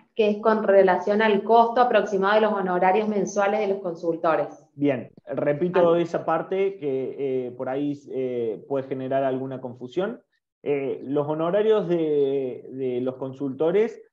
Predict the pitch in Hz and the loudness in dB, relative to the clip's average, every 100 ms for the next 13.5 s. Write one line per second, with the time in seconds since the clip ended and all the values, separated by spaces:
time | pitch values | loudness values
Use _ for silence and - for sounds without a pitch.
0 | _ 165 175 180 175 175 175 180 180 180 | _ 0 2 2 0 0 2 2 2 -2
1 | 156 143 131 117 104 _ - 139 160 160 | -2 -8 -12 -14 -16 _ -10 -8 -6 -8
2 | - 180 180 175 156 147 143 151 147 127 | -6 -6 -4 -4 -2 -4 -4 -4 -2 -4
3 | - 104 _ _ _ _ _ _ _ - | -4 -14 _ _ _ _ _ _ _ -2
4 | 139 139 135 131 127 120 120 110 107 - | 2 2 2 0 0 0 0 -2 -8 -16
5 | _ _ 135 135 156 185 175 180 185 180 | _ _ -2 0 0 2 0 0 0 -2
6 | 190 180 165 147 165 - 165 156 160 - | -4 -4 -6 -8 -10 -4 -4 -2 -6 -6
7 | 139 151 151 139 120 127 131 160 160 151 | -2 2 4 2 0 -4 -4 -6 -4 -6
8 | - 170 190 220 269 269 - _ - 143 | -4 -4 -4 -4 -6 -6 -20 _ -8 -4
9 | 147 143 139 139 131 123 135 135 160 160 | -2 -4 -4 -2 0 0 -2 -2 -2 -2
10 | 156 156 156 175 180 233 - - _ 143 | -2 -6 -8 -2 -2 -2 -6 -20 _ -6
11 | 143 156 - 139 - 139 147 160 180 170 | -4 -4 -4 -8 -6 -2 0 2 0 -2
12 | - 135 131 147 151 131 127 127 117 113 | -4 -10 -8 -4 -2 -2 -6 -8 -8 -10
13 | 107 135 131 131 - | -8 -8 -4 -4 -4